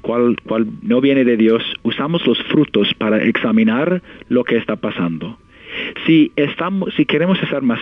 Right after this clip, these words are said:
cerca de Dios, a Dios, pedimos los dones, pedimos más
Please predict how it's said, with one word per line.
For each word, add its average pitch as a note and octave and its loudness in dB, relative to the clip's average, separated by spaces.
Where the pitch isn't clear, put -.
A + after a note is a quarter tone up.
cerca D#3+ 0
de A#2+ 4
Dios, C3+ 2
a B2 -4
Dios, C3 2
pedimos F3 4
los B2+ 2
dones, C#3 2
pedimos D3+ 2
más D3 0